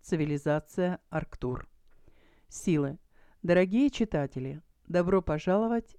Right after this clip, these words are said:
в наше сообщение. Все идет по плану, хотя внешний вид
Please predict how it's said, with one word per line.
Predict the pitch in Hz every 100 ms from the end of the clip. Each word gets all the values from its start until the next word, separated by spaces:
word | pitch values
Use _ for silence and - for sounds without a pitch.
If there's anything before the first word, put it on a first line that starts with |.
| -
в | 151
наше | 143 143 - 175 -
сообщение. | - - 151 - - 131 131 131 151 _ _ _ _ _ - _ _
Все | - - 285 320
идет | 190 190 214
по | - 185
плану, | 160 143 135 131 - _ -
хотя | - 202 240
внешний | 233 311 320 269
вид | 254 254 -